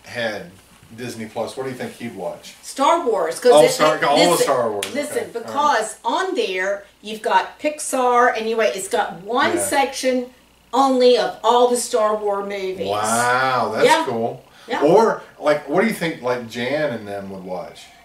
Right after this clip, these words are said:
Speaker 2: They would probably like, um, well, there's a, an, the original and then one that they recreated about Lady and the Tramp.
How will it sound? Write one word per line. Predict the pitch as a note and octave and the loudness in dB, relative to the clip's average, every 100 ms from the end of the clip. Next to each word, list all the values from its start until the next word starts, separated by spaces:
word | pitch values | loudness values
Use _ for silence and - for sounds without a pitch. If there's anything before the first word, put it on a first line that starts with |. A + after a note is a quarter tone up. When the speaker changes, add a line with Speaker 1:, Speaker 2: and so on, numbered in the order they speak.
| - | -4
Speaker 2:
They | A#3 D#4+ | 0 0
would | G4+ | -2
probably | - C#4 C4+ C4 A#3+ A#3 | -2 -2 -2 0 2 2
like, | A3 G#3 G#3+ G#3+ - - | 0 -2 -2 -4 -8 -4
um, | G3+ F#3 F3+ E3+ E3 - _ _ - _ _ - | -2 -2 -4 -6 -10 -16 _ _ -20 _ _ -4
well, | G#3+ G#3+ D4 - - _ - | 2 4 2 -2 -10 _ -8
there's | A3 G#3 G#3 | -6 -6 -6
a, | F3+ E3+ - _ | -8 -10 -14 _
an, | F3+ F#3 - - | -16 -16 -18 -18
the | G3 F#3 | -10 -8
original | F#3 A3+ A#3 C4 C4 C4+ A3+ | -4 -2 -2 -2 -2 -2 -2
and | G#3 | -4
then | F#3 F3+ | -8 -6
one | G3 A3+ | -4 -4
that | A3 | -2
they | A3+ A3 | -2 -4
recreated | A3 G#3+ - A3 G#3+ G#3+ A#3 C4 C4 - _ - | -4 -8 -10 -6 -4 -2 0 0 -2 -10 _ -12
about | F#3+ F#3 - E3 | -2 0 -2 -6
Lady | F3+ F3+ G#3+ G#3 | -6 -6 -6 -6
and | A3 | -6
the | |
Tramp. | A#3+ - C4 D#4 C4 | -8 -6 -6 -6 -12